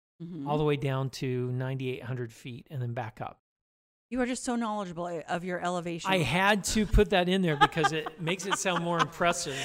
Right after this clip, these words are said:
Speaker 1: This is so funny that you're saying all this. You're
Speaker 2: I,
Speaker 1: cracking
Speaker 2: I
Speaker 1: me
Speaker 2: looked
Speaker 1: up.
Speaker 2: it up.
Speaker 1: You're like a weatherman or something.
Speaker 2: I
Speaker 1: I
Speaker 2: looked
Speaker 1: don't
Speaker 2: it up.
Speaker 1: know.
Speaker 2: So it was,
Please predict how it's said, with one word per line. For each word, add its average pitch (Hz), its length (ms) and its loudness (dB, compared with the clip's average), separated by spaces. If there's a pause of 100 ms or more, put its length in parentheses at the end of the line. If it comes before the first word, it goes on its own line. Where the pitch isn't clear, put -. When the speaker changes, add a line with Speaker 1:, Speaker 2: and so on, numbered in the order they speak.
(120)
Speaker 1:
This 466 300 2
is 415 180 0
so 415 220 8 (100)
funny 415 320 8
that 311 120 2
you're 294 200 -2
saying 320 400 -2
all 262 180 2
this. 185 400 -2 (220)
You're 247 160 -2
Speaker 2:
I, - 40 -6
Speaker 1:
cracking 330 380 4
Speaker 2:
I 233 40 4
Speaker 1:
me 254 60 6
Speaker 2:
looked 320 120 8
Speaker 1:
up. 370 100 8
Speaker 2:
it 370 140 8
up. 381 460 8
Speaker 1:
You're 311 140 -2
like 339 200 6
a 349 40 2
weatherman 269 680 2
or 202 60 -6
something. 202 400 -4
Speaker 2:
I 202 40 4
Speaker 1:
I - 20 6
Speaker 2:
looked 247 220 6
Speaker 1:
don't 269 120 6
Speaker 2:
it - 0 -
up. 190 220 8
Speaker 1:
know. 175 60 -6
Speaker 2:
So 175 420 6
it 185 100 0
was, 165 460 0